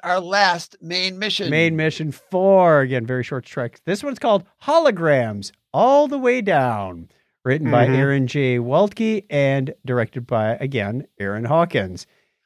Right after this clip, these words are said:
Speaker 1: And if
Speaker 2: And,
Speaker 1: Aaron
Speaker 2: uh,
Speaker 1: J. Welke sounds familiar, he's the, he's one of the people that works on Prodigy.
Speaker 2: Aha, ha, ha. Okay, this one's, uh,
Speaker 3: Yeah.
Speaker 2: this one spans pretty much every universe. I'm, uh, I,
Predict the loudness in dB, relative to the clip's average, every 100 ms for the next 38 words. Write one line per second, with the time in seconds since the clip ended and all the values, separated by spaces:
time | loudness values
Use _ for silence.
0 | _ -4 2 2 4 2 2 2 4 4
1 | 4 0 -2 2 0 -2 -6 0 2 0
2 | -4 -14 -14 -12 -14 -16 -20 _ -16 -14
3 | -12 -12 -12 -14 -14 -12 -10 -10 -10 -12
4 | -10 -10 -8 -2 -2 -2 -6 -8 -10 -14
5 | _ -10 -4 2 4 4 4 2 2 0
6 | -4 -10 -10 -6 -4 -2 -2 0 0 -2
7 | -6 _ _ _ _ _ -18 -4 0 0
8 | 0 -4 -6 -4 0 0 0 -4 -10 -12
9 | 0 2 4 4 4 0 -4 -12 _ _
10 | _ _ _ _ 2 4 4 4 4 2
11 | 2 2 0 -2 -4 -4 -4 -8 _ -6
12 | -4 -4 -4 -6